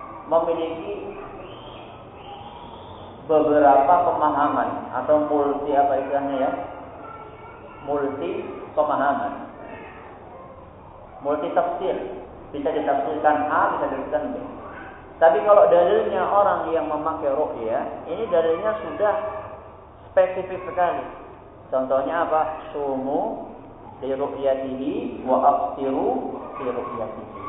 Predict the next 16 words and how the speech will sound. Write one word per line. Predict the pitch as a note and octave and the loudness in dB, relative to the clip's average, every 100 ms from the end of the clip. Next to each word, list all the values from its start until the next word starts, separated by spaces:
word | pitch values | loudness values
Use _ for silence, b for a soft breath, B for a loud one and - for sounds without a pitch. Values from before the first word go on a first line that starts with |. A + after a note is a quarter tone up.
| - | -4
Berpuasalah | D#3 D#3 D#3+ G3+ F#3+ E3+ D#3+ C3 | 0 0 4 6 6 4 2 2
kalian | C3 C#3+ F3 E3+ C#3+ - - - - - - C3 | 2 2 2 2 2 0 -6 -10 -10 -10 -8 -8
ketika | D#3 E3+ C#3+ - | -6 -2 2 4
kalian | - F3 E3+ D3 C3 | 4 2 2 2 2
melihat | C3+ C3+ C#3+ C#3+ | -2 0 -2 2
apa? | E3 E3+ - - - - - C3+ | 2 4 4 2 -2 -8 -12 -6
Bulan, | C#3 B2 A#2+ D#3+ - - - - | -2 0 0 0 -2 -8 -12 -10
ya | C3 | -6
inilah | B2+ C#3 C#3 A#2 C3 | -6 0 2 2 0
ru'yah, | B2 A#2 A#2+ F3+ - - - - D3+ | -2 0 2 2 0 -6 -10 -2 0
dan | C#3+ C3 | 2 2
beridul | C3+ - - B2+ B2+ | 0 0 -4 -4 -4
fitrilah | B2+ B2+ G#3 F#3+ D3 C#3+ | -6 -2 2 4 4 2
ketika | - E3 C3 | 0 2 2
kalian | B2 C#3+ - | 4 2 2
melihat | B2+ C#3+ | 0 2